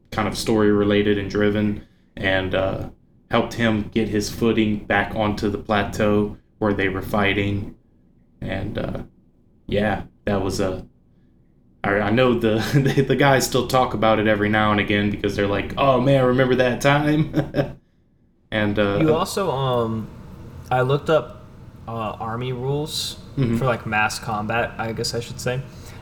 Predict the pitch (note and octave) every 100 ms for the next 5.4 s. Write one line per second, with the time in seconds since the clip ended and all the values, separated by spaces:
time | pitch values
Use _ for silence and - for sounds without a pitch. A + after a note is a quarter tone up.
0 | - D#3+ E3 D3+ A#2 A2 B2+ B2 A2+ G#2
1 | A#2 A2+ A#2+ - A2 - G#2 G2 F#2+ F#2+
2 | F#2 - F#2+ G2 - - - C#3 C3+ A2+
3 | G2+ - - - - - C3 D3+ D3 D#3
4 | C3+ C#3 C3+ C3 B2 C3+ C#3 C#3+ C#3+ -
5 | G3 D#3 B2+ A#2